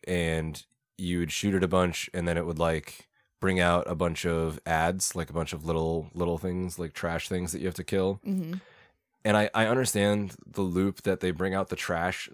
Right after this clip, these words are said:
Speaker 1: because when you kill them, they drop ammo, so you can, like, replenish your ammo. So, like, they kind of have that, and it adds, like, a little bit of stress to it, but that's not,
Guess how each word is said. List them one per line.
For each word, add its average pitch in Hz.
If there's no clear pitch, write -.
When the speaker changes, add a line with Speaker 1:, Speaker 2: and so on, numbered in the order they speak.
Speaker 1:
because 90
when 92
you 87
kill 87
them, 90
they 85
drop 82
ammo, 90
so -
you 87
can, 87
like, 82
replenish 85
your 82
ammo. 92
So, -
like, 92
they 90
kind 90
of 82
have 87
that, 85
and 85
it 87
adds, 85
like, 85
a 90
little 78
bit 101
of 101
stress 90
to 123
it, 113
but 107
that's 101
not, 107